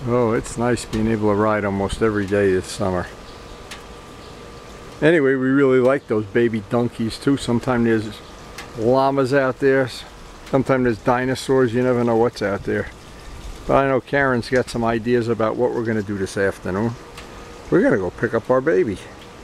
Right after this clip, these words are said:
Miles went to a farm, I don't know what you would even call it, some kind of a little farm class today. Actually, he's going every day this week, but the garden's beautiful.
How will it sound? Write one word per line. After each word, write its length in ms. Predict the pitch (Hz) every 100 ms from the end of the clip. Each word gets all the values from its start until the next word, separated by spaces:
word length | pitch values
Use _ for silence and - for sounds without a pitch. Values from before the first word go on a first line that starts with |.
| - - - - - - - - - - -
Miles 340 | 117 143 131 120
went 220 | 147 -
to 100 | 123
a 80 | 95
farm, 680 | - - 151 175 160 117 - - - - - -
I 60 | 147
don't 40 |
know 80 | 143
what 160 | 110 123
you 140 | 120
would 80 | 123
even 200 | 120 98
call 340 | - 147 113
it, 60 | - - - - -
some 120 | 147
kind 140 | 156
of 60 | 131
a 40 |
little 200 | 139 120
farm 540 | - - 139 151 151 110 -
class 520 | - 131 117 113 -
today. 400 | - 101 98 131 - - - - - - - -
Actually, 300 | 117 139 113
he's 60 | 95
going 200 | 120 107
every 220 | 101 104
day 180 | 104 104
this 220 | 98 -
week, 160 | 120 110 -
but 140 | - - - - - - - - - - - - - - - - -
the 80 | 127
garden's 520 | 120 156 151 135 123
beautiful. 600 | 104 147 151 147 - 156